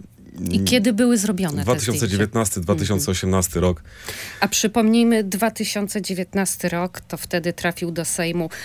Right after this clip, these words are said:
Speaker 2: Tak.
Speaker 1: projekt specustawy w sprawie
Speaker 2: Ale ja
Speaker 1: terenów
Speaker 2: jeszcze
Speaker 1: na
Speaker 2: mogę panu
Speaker 1: Westerplatte.
Speaker 2: Jerzemu
Speaker 1: Mhm.
Speaker 2: Borowczakowi mogę powiedzieć,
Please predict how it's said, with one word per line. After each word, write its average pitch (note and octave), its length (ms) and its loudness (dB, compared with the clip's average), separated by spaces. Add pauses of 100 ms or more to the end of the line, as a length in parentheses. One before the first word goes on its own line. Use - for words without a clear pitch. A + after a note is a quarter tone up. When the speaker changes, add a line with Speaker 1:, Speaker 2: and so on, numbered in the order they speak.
(140)
Speaker 2:
Tak. F#3 260 6
Speaker 1:
projekt F#3 360 6
specustawy - 920 0
w E3+ 40 2
sprawie E3+ 420 0
Speaker 2:
Ale E3+ 180 4
ja F3 60 8
Speaker 1:
terenów A#2 180 6
Speaker 2:
jeszcze C3+ 200 2
Speaker 1:
na B2+ 100 6
Speaker 2:
mogę A#2+ 140 4
panu A#2 180 2
Speaker 1:
Westerplatte. D#3 460 2
Speaker 2:
Jerzemu A2+ 360 4
Speaker 1:
Mhm. A#2 80 2
Speaker 2:
Borowczakowi A2+ 580 0
mogę A2+ 220 0
powiedzieć, G#2+ 380 -2